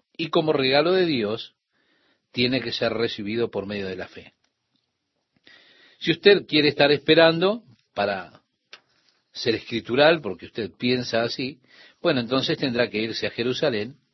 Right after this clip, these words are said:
y buscar aquel lugar, porque Jesús dijo, "Esperen en Jerusalén hasta que sean investidos con poder de lo alto". Esto no sería algo malo, no digo que sea algo malo,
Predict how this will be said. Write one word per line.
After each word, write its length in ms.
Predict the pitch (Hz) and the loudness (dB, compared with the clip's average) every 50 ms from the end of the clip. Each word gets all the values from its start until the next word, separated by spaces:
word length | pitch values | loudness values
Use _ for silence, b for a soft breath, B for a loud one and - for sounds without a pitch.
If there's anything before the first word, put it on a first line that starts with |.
| _ _ _ _ _ _ _ _ _ _ _ - | _ _ _ _ _ _ _ _ _ _ _ -4
y 100 | 147 151 | -2 -2
buscar 360 | 139 131 - - 143 139 131 | -2 -2 0 2 4 4 4
aquel 220 | 117 101 - 123 | 4 2 0 0
lugar, 440 | 127 127 123 107 98 98 95 107 - _ _ _ _ _ _ _ b b b b b b b b | 0 0 0 0 -2 -4 -6 -8 -12 _ _ _ _ _ _ _ b b b b b b b b
porque 260 | b 147 147 139 147 143 | b -2 -2 -2 -2 -2
Jesús 280 | - 160 - 180 170 | 0 0 2 2 2
dijo, 220 | 147 165 156 - 120 | 2 2 2 2 0
"Esperen 360 | 113 - 160 156 147 143 143 | 2 4 6 6 6 4 2
en 100 | 143 131 | 0 0
Jerusalén 680 | - 156 151 151 143 - 151 143 123 110 113 135 151 - _ b b b b b b b b b | 0 0 0 0 0 0 0 0 0 -2 -4 -6 -10 -16 _ b b b b b b b b b
hasta 300 | b - 139 - 165 147 | b -4 0 2 2 0
que 120 | 127 139 131 | 0 0 -4
sean 380 | - - 147 147 143 143 147 - | -2 0 0 0 0 -2 -4 -6
investidos 1040 | - 147 147 135 123 120 117 - - - 160 147 123 107 98 101 107 117 - - - b b b b b b b b b | -6 -4 -4 -2 -2 -2 -4 -4 -6 -8 -6 -4 -4 -2 -2 -4 -4 -6 -8 -12 -18 b b b b b b b b b
con 220 | - - 127 120 104 | 0 2 2 2 0
poder 340 | - 104 104 113 117 117 110 | -2 0 2 2 2 2 0
de 120 | 107 104 | 0 0
lo 160 | 110 135 160 | 4 4 6
alto". 420 | 156 117 92 - - - 85 - _ _ _ _ _ _ _ _ _ _ _ _ _ _ b b b b b b b b b b b b b b b b b b | 6 4 2 -2 -8 -16 -18 -18 _ _ _ _ _ _ _ _ _ _ _ _ _ _ b b b b b b b b b b b b b b b b b b
Esto 200 | 135 - 165 175 | -10 -6 -4 -2
no 80 | 190 | -2
sería 300 | 147 - 120 113 113 110 | 0 0 0 2 2 2
algo 180 | 107 104 107 151 | 2 2 2 2
malo, 320 | 208 254 226 139 110 101 | 4 4 4 4 2 0
no 140 | 98 110 131 | -2 0 0
digo 240 | 151 170 147 127 110 | 2 2 2 2 0
que 100 | 135 - | 0 -2
sea 320 | - - 151 135 110 107 | 2 4 6 6 6 6
algo 220 | 101 101 101 104 127 | 4 2 2 0 2
malo, 440 | 151 190 202 135 101 90 85 78 | 4 4 4 4 2 -2 -6 -10